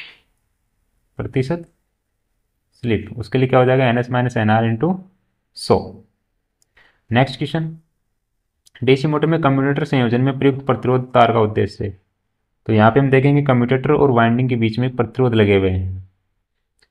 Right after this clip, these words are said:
इन प्रतिरोध को लगाने का उद्देश्य क्या होता है? कम्यूटेशन को कम करना, क्योंकि ब्रश जो होते हैं एक वाइंडिंग पे टच होते हैं, फिर वो अगले कम्यूटेटर सेगमेंट पे जाएगा तो अगली वाइंडिंग में टच होगा। तो जैसे इस वाइंडिंग में करंट की दिशा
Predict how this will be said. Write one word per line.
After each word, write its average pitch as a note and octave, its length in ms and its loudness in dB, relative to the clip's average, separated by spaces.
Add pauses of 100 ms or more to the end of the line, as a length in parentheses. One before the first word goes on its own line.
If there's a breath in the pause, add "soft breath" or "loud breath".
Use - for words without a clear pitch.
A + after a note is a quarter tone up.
(140)
इन E3+ 120 0
प्रतिरोध D#3+ 360 4
को E3 80 6
लगाने C#3 340 6
का C#3+ 80 2
उद्देश्य C3 420 2
क्या C3+ 120 4
होता G#2+ 280 2
है? F#3 200 -6 (320)
कम्यूटेशन C3+ 520 4
को G3 120 2 (200)
कम A#2 160 0
करना, G2 220 -2 (240)
क्योंकि C#3 200 0
ब्रश D3+ 220 6
जो D#3+ 140 4
होते A2+ 200 4
हैं - 380 -2 (340)
एक B2+ 200 0
वाइंडिंग C#3 360 2
पे C#3+ 80 4
टच C#3+ 220 0
होते C#3 180 -2
हैं, D3 340 -8 (140)
फिर C#3 100 4
वो F#3 420 -2 (540)
अगले C3 220 2
कम्यूटेटर C3+ 400 0
सेगमेंट B2+ 380 0
पे C#3 80 2
जाएगा C3+ 320 4
तो E3+ 120 -2 (200)
अगली B2 220 0
वाइंडिंग A#2+ 380 0
में E3+ 140 -6 (160)
टच A2+ 180 -6
होगा। F#2+ 260 -6 (580)
तो A2+ 80 -2
जैसे C#3 260 2
इस D#3+ 160 -2
वाइंडिंग D3+ 340 2
में D3+ 80 -2
करंट C#3+ 220 0
की C#3+ 80 0
दिशा C3 260 0